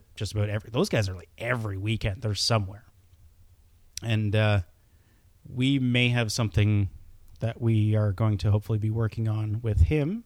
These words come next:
in the future that we won't get into any details quite yet, but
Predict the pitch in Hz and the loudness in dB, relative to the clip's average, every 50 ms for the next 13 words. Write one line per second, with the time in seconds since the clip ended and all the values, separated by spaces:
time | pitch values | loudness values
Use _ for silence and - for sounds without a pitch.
0 | _ - 143 123 110 - - 120 110 - - 135 160 196 - - - - - - | _ -10 -8 -6 -6 -6 -6 -6 -6 -6 -8 -10 -10 -10 -14 -18 -20 -20 -20 -20
1 | - - - - - - - - - _ - _ - - 127 120 113 110 110 107 | -20 -20 -20 -20 -20 -20 -20 -20 -20 _ -20 _ -14 -10 -6 -4 -4 -2 -2 -4
2 | - 113 107 107 107 107 107 110 107 107 110 113 120 113 101 104 110 107 104 90 | -4 -4 -4 -2 -2 -2 -2 -2 -4 -4 -6 -6 -6 -4 -2 0 0 0 -2 -4
3 | - - - - - - 117 110 117 127 110 107 120 160 - - - 120 113 | -6 -10 -14 -12 -6 -6 -6 -6 -4 -4 -2 -2 -2 -2 -4 -6 -6 -6 -6